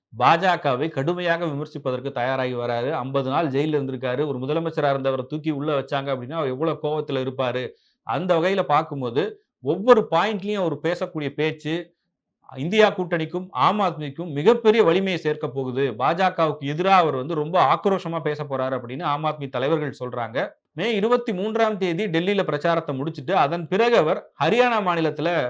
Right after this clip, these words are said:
ஆம் ஆத்மி கட்சி போட்டியிடக்கூடிய ஒரு தொகுதியில பிரச்சாரம் பண்ணுவார். அதைத் தொடர்ந்து பஞ்சாப் மாநிலத்திலும் அவருடைய தேர்தல் பிரச்சாரம் இருக்கும்னு சொல்றாங்க. ஆம் ஆத்மி கட்சியை பொறுத்த வரைக்கும், நான் முன்னாடி சொன்ன மாதிரி, இரண்டு மாநிலங்கள்ல ஆட்சியில் இருப்பதனால, ப-, பஞ்சாபை பொறுத்த வரைக்கும் அவங்க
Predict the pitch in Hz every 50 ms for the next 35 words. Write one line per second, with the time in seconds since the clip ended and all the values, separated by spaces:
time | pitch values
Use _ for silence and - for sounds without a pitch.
0 | 127 135 135 151 165 165 160 156 156 147 139 139 - - 143 135 143 139 - 139
1 | 131 123 - 120 120 123 139 190 254 - - _ _ _ - 143 160 175 170 165
2 | 165 165 180 180 170 165 165 160 139 139 - 147 143 143 131 135 127 123 123 127
3 | 151 175 165 160 147 151 160 180 220 220 214 196 254 269 - 160 160 190 196 226
4 | 247 240 214 175 165 160 156 151 139 123 - 143 160 214 247 _ _ _ _ _
5 | - 139 139 147 156 160 151 151 143 156 151 151 156 143 127 139 127 - 147 139
6 | 135 131 127 127 123 - 135 139 151 - 131 127 123 127 123 123 120 131 - -
7 | - 151 160 202 226 233 226 208 220 208 196 185 160 196 185 160 165 160 147 151
8 | 143 143 139 139 139 214 214 175 147 147 151 147 147 147 147 151 151 147 165 165
9 | 170 180 190 170 170 180 208 220 208 202 185 175 180 190 185 185 175 175 170 170
10 | 151 147 147 - 160 151 143 143 - 135 123 127 123 117 113 120 151 226 - -
11 | _ _ _ _ _ _ _ - 123 127 127 117 - 151 170 190 233 247 247 233
12 | 226 220 202 185 175 160 165 156 147 143 143 143 196 190 170 151 147 143 139